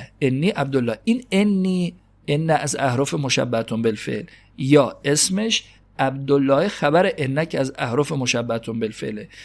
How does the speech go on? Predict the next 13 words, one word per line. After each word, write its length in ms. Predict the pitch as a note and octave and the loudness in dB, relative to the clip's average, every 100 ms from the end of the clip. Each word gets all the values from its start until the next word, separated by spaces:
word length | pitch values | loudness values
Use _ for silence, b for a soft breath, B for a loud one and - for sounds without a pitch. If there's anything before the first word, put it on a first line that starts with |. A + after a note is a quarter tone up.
| B - | B 0
حالا 200 | C3+ G#3+ | 4 4
میگه 220 | A3 A#3+ | 4 4
قال، 400 | G#3+ G3 D#3 B2 | 6 4 4 -2
گفت، 420 | D#3+ D#3+ D#3 - | 2 4 4 -2
چه 140 | - F3+ | 0 2
چیزی 300 | A#3+ A3 A#3 | 2 2 2
را 140 | G#3 | 2
گفت؟ 260 | F3+ F3 - _ | 0 -4 -6 _
انی 300 | C#3+ B2+ E3 | -4 -2 -4
عبدالله. 680 | - C3+ B2+ B2 A#2 A2 G#2+ B B B _ | -4 -8 -4 -2 -2 -4 -6 B B B _
این 200 | A#3 A#3+ | 2 2
انی 240 | D#3+ D#3 D#3 | 0 -2 -2
عبدالله 840 | - D#3 D3+ D#3 D3 D3 F3+ A#3+ | -2 -2 2 4 4 6 4 2